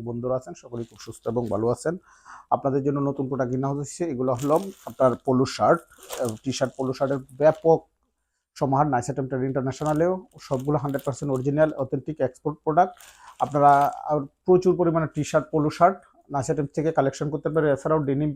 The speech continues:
প্যান্ট অ্যাভেলেবেল আছে, ডেনিম প্যান্ট, টুইল প্যান্ট সহ অসংখ্য প্রোডাক্টের এ আছে, আপনারা সবগুলাই কালেক্ট করতে পারবেন Nice Item Trade ইন্টারন্যাশনালে। আজকে আপনাদের দেখাবো গেঞ্জিগুলো।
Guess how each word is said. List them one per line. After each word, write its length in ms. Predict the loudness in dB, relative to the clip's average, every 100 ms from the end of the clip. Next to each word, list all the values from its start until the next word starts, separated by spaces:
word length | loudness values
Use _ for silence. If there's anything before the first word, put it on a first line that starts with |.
| 4
প্যান্ট 240 | 4 4
অ্যাভেলেবেল 480 | -4 -4 -2 2 4
আছে, 240 | 4 2 -4 -4 _ _ 0
ডেনিম 240 | 2 2 0
প্যান্ট, 240 | 2 0 2
টুইল 200 | 2 2 4
প্যান্ট 180 | 2 2
সহ 200 | 0 4 2 2 -4
অসংখ্য 320 | -2 -2 -2
প্রোডাক্টের 480 | -2 0 0 0 -2 -2
এ 60 | 2
আছে, 220 | 2 2 2
আপনারা 280 | 2 2 -2
সবগুলাই 540 | 0 -4 -2 4 4 2 _ _ _ 2
কালেক্ট 220 | 2 2
করতে 160 | -2 0
পারবেন 220 | 2 2 2
Nice 140 | 0
Item 160 | 0 -2
Trade 160 | -2 -2
ইন্টারন্যাশনালে। 460 | -2 -4 -4 0 2
আজকে 260 | 0 0 0
আপনাদের 280 | 0 -2 -2
দেখাবো 340 | -2 0 0
গেঞ্জিগুলো। 520 | 0 0 0 0 -2